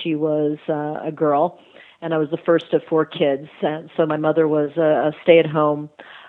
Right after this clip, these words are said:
mom for a number of years until my dad, uh, left us. And back in the day,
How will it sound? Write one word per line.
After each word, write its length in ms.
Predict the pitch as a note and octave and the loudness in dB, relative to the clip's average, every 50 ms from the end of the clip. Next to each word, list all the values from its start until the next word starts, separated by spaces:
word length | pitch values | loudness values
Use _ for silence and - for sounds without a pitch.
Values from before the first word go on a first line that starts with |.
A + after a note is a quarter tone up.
| - _ | -20 _
mom 340 | - F#3+ G3 G3 G3 F#3+ F#3+ | 2 6 8 8 8 8 6
for 140 | F#3+ - F3 | 6 6 6
a 40 | F3 | 6
number 240 | E3+ E3 D#3+ D#3 E3 | 6 4 6 6 4
of 120 | D#3 D3+ | 4 4
years 380 | D#3 D#3 D3+ D3+ D3 D3 D#3 D3+ | 2 2 4 4 4 2 2 0
until 460 | - D#3+ D#3 D3 - - E3 D#3+ D#3 D#3 | -2 -4 -4 -4 -4 -2 -2 -2 -2 -2
my 180 | D3+ D3 C#3+ | -2 -4 -4
dad, 580 | D3 C#3+ D#3+ D#3 D#3 D3+ D3+ D3+ D#3 D#3 D3+ - | -2 0 0 0 0 0 0 -2 -2 -4 -6 -4
uh, 440 | F3+ D#3+ D#3+ D#3+ D#3 E3 D#3 D#3 - | -4 -4 -2 -4 -4 -4 -4 -6 -6
left 380 | - E3+ F#3 G3 G3+ - - - | -2 2 4 4 4 2 0 -2
us. 200 | C3 A#2 C3+ E3+ - - - _ _ _ _ - - - - _ | 0 0 0 -2 -4 -12 -20 _ _ _ _ -20 -20 -20 -8 _
And 100 | G#3+ G3+ | 2 6
back 160 | A3+ B3+ C4 | 6 6 6
in 120 | F4 D4 B3 | 6 4 4
the 60 | A3 | 4
day, 520 | E3 F#3 F#3+ F#3 F3 D#3+ D#3 D3+ E3+ F3+ | 6 8 10 10 10 10 8 6 4 0